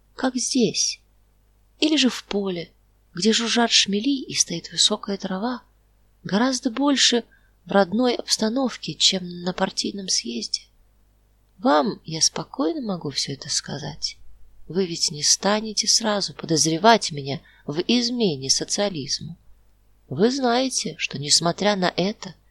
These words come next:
я надеюсь умереть на посту, в уличном бою или на каторге. Но моё самое внутреннее «я» принадлежит больше синицам, чем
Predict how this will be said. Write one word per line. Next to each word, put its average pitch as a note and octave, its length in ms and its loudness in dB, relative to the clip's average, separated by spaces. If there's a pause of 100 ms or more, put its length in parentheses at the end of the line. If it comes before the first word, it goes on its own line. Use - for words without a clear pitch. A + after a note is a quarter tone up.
(240)
я D#3 160 -2
надеюсь F3 680 2 (280)
умереть C#3+ 380 -2
на E3 100 0
посту, F3 580 0 (580)
в F3 100 -4
уличном G3+ 520 2
бою D#3 440 2 (540)
или C#3+ 160 -4
на C#3+ 140 -4
каторге. D#3 640 -4 (1000)
Но D#3 460 -4 (280)
моё F3 420 -4 (100)
самое F3 520 0
внутреннее E3+ 640 -6
«я» G3+ 240 0 (840)
принадлежит F3 580 -2
больше A3 360 2
синицам, F#3+ 720 -2 (320)
чем D3 320 -4